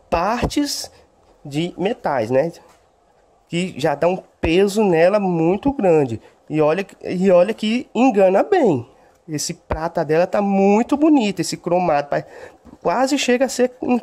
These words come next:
uma espécie de cromo, esse prata dela aqui, ó. Tá lindo, mano. O material da, olha, ficou muito bom. Compensa. Então é o seguinte, assim que eu postar o vídeo, você já tem que,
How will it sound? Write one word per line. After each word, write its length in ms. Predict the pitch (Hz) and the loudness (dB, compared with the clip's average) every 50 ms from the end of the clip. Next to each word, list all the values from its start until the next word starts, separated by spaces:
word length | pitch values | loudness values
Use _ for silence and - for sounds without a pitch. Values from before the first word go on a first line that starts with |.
| - - - | -4 -10 -6
uma 160 | 226 233 240 | -2 -2 -2
espécie 420 | 214 - - - 220 214 - 226 | -2 -4 -8 -6 -6 -6 -6 -8
de 120 | 196 254 277 | -10 -10 -12
cromo, 580 | - _ - 214 196 175 165 151 147 139 127 | -12 _ -2 0 2 2 2 2 2 0 -2
esse 180 | 139 - - 170 | -2 -4 -8 -12
prata 460 | - - 170 160 143 143 - - 147 | -8 -6 -4 -4 -4 -4 -4 -6 -6
dela 320 | 135 139 135 123 117 110 | -2 -2 -2 -2 -2 -4
aqui, 240 | 107 - - 113 90 | -8 -10 -12 -12 -12
ó. 40 | 85 _ _ _ _ - - - _ _ | -12 _ _ _ _ -20 -20 -20 _ _
Tá 120 | - 185 196 | -6 -4 -2
lindo, 560 | 202 185 190 196 220 254 247 220 160 151 151 | 2 2 2 2 4 2 2 2 0 -4 -4
mano. 280 | 143 131 117 113 123 | -4 -4 -4 -4 -4
O 40 | 151 | -2
material 600 | 175 185 180 180 - 214 214 202 196 185 190 208 | -2 -2 -2 -2 -4 -6 -4 -2 -2 0 -2 -2
da, 260 | 190 196 196 220 247 - - - - _ _ _ _ - - - - _ - _ _ _ - | -2 -2 -2 -2 -2 -6 -12 -20 -20 _ _ _ _ -20 -20 -20 -20 _ -20 _ _ _ -6
olha, 320 | - 165 180 196 226 240 | -2 0 0 2 0 -2
ficou 300 | - - 190 - - 226 | -6 -6 -12 -6 -2 -2
muito 500 | 233 220 214 208 214 233 269 285 277 - | -2 0 0 0 2 2 2 0 -2 -4
bom. 320 | 208 160 156 147 131 113 113 - - _ | -4 -2 0 0 0 -2 -4 -8 -14 _
Compensa. 640 | - 220 233 226 - - 196 165 151 - - 117 131 - _ _ _ _ | -4 -4 -4 -4 -2 0 2 2 2 0 -2 -10 -12 -12 _ _ _ _
Então 140 | - 233 262 | -2 0 0
é 40 | 320 | 0
o 40 | |
seguinte, 460 | 302 - 440 440 302 277 208 170 - 127 | 0 -4 -6 -2 0 0 0 2 0 -2
assim 260 | - - 190 233 294 | -2 0 0 0 0
que 80 | 285 | -2
eu 60 | 311 294 | -4 -4
postar 340 | - 208 185 - - 151 | -4 -6 -8 -4 -2 -2
o 100 | 139 170 202 | -2 -2 -4
vídeo, 460 | 180 160 208 294 302 156 123 110 95 - _ - - - _ _ _ _ _ _ - _ _ _ _ _ _ _ _ _ _ | -6 -4 -2 -2 -2 -2 -4 -8 -10 -10 _ -20 -20 -20 _ _ _ _ _ _ -20 _ _ _ _ _ _ _ _ _ _
você 160 | _ - 143 143 | _ -8 -8 -6
já 220 | 143 165 175 - | -2 -2 -2 -2
tem 300 | - - 196 202 311 294 | -2 -2 -2 0 0 -2
que, 340 | - - 180 147 117 113 | -4 -4 -4 -4 -4 -4